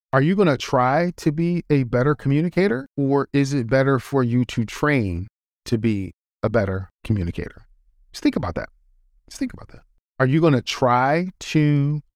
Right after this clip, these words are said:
be fit and healthy, or are you gonna train to be fit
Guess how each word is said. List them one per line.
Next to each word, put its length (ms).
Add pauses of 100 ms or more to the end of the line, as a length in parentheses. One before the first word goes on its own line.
(120)
be 200
fit 340
and 140
healthy, 460 (760)
or 160
are 80
you 160
gonna 220
train 640
to 180
be 200
fit 340